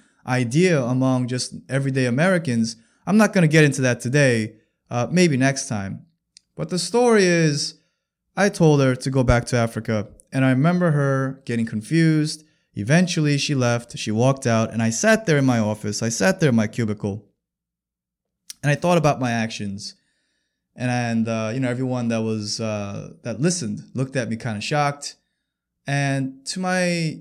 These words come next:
in my own, you know, retrospective outlook, I thought I was a little, I thought I was being a little maybe too harsh, right? Maybe not really too harsh on that individual, but just my reaction itself was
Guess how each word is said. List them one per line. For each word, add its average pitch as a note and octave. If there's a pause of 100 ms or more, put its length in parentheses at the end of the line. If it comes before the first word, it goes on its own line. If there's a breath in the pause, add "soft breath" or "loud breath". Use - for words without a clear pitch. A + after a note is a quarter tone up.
(120)
in E3
my E3
own, F3+
you D3+
know, B2+ (640)
retrospective D3+
outlook, D3 (760)
I F3+
thought G#3
I F#3
was F#3
a E3+
little, E3+
I D#3+
thought F#3+
I F3+
was E3
being D#3
a D3
little C#3+ (120)
maybe C#3
too C3
harsh, G#2+ (140)
right? C#3+ (600)
Maybe F3
not E3+
really D#3
too C#3
harsh C#3
on B2
that B2
individual, D#3
but B2+ (320 soft breath)
just D#3
my C#3
reaction D3
itself A#2+ (480)
was A#2+